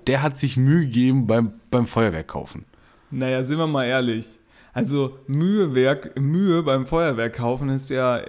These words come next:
Speaker 2: zweitrangig. Da sieht dann einfach nur die ganze Nachbarschaft, okay, der Füller hat mal wieder fünfhundert Euro auf den Kopf gehauen.
Speaker 1: Naja, das ist auch schon, <laughs> ist auch schon ein bisschen,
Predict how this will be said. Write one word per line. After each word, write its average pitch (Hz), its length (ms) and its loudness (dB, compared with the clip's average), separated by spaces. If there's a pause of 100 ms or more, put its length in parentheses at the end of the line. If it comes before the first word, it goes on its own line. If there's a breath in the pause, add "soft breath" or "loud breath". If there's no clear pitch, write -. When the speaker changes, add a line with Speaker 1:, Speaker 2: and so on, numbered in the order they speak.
(180)
Speaker 2:
zweitrangig. 110 680 -4
Da 120 120 0
sieht 147 300 -2
dann 147 200 0
einfach 143 400 -6
nur 135 140 -2
die 127 80 -2
ganze 131 300 -2
Nachbarschaft, 139 540 -6
okay, 147 380 -2 (380 loud breath)
der 127 100 2
Füller 165 280 2
hat 160 100 -2
mal 151 140 -2
wieder 151 160 2
fünfhundert 151 400 -2
Euro 156 280 2
auf 123 60 0
den 120 80 -2
Kopf 113 260 -2
gehauen. 120 460 0
Speaker 1:
Naja, 240 360 0
das 160 120 0
ist - 60 0
auch 160 100 0
schon, 170 260 2
<laughs> - 0 -
ist 135 360 -2
auch 135 80 0
schon 151 240 0
ein 135 80 2
bisschen, 135 460 0